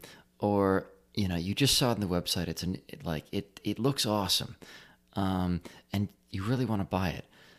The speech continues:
but then maybe your friend gets one and it's not so good, you know? Or, like, you see one at an event, or, like, even better, there's, like, a flea market,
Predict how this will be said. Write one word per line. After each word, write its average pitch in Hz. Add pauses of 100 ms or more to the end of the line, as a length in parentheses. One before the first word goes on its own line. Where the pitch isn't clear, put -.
(200)
but -
then 113
maybe 120
your 107
friend 110
gets -
one - (440)
and 98
it's -
not 90
so 82
good, -
you 95
know? 90 (440)
Or, 104
like, 101 (220)
you 110
see 131
one 123
at 101
an 95
event, - (240)
or, 110
like, 110
even 120
better, 98
there's, 85
like, 92
a 87
flea 135
market, 82